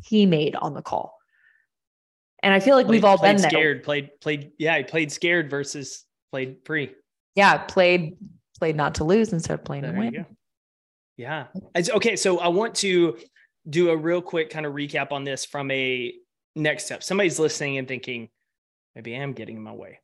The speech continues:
Speaker 2: What are kind of a, initial start to uncover steps that you recommend? 'Cause obviously, as this is out, people can pre-order the book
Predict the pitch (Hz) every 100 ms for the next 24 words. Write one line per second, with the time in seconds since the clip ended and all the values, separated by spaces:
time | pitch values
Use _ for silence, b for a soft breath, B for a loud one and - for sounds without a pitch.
0 | _ _ b _ - 147 214 233 208 214
1 | 165 160 156 156 160 160 175 185 - 175
2 | 160 156 - - 175 175 - 160 151 143
3 | 151 143 139 131 - - - - 143 -
4 | - 139 143 135 131 135 131 131 170 196
5 | b b b - 151 170 170 160 - 147
6 | 139 131 139 - 127 117 113 - _ -
7 | 156 139 139 127 202 180 135 131 120 120
8 | 117 -